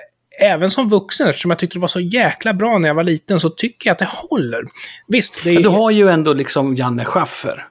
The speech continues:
Speaker 1: Ja.
Speaker 2: Och
Speaker 1: Och
Speaker 2: det
Speaker 1: Per
Speaker 2: ligger
Speaker 1: Lindvall
Speaker 2: på en
Speaker 1: på
Speaker 2: viss
Speaker 1: trummor
Speaker 2: nivå.
Speaker 1: då. Mm. Ja,
Speaker 2: Ja.
Speaker 1: ja, gud, gitarrspelet är fenomenalt. Och
Speaker 2: Det är bättre än vad det borde vara.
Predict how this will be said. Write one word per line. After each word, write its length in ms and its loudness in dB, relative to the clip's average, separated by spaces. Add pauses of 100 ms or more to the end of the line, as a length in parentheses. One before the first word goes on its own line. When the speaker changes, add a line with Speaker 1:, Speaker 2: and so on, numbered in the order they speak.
Speaker 1:
Ja. 260 0 (400)
Speaker 2:
Och 80 -2
Speaker 1:
Och 40 2
Speaker 2:
det 80 6
Speaker 1:
Per 100 4
Speaker 2:
ligger 220 4
Speaker 1:
Lindvall 240 2
Speaker 2:
på 60 4
en 80 2
Speaker 1:
på 60 0
Speaker 2:
viss 120 0 (120)
Speaker 1:
trummor 200 0
Speaker 2:
nivå. 180 -2 (260)
Speaker 1:
då. 80 -2
Mm. 260 0
Ja, 200 2
Speaker 2:
Ja. 0 -
Speaker 1:
ja, 60 0 (120)
gud, 200 -10
gitarrspelet 680 0
är 40 -6
fenomenalt. 580 -6
Och 200 0 (1160)
Speaker 2:
Det 60 4
är 40 6
bättre 360 0
än 80 2
vad 120 4
det 40 2
borde 300 4
vara. 320 -4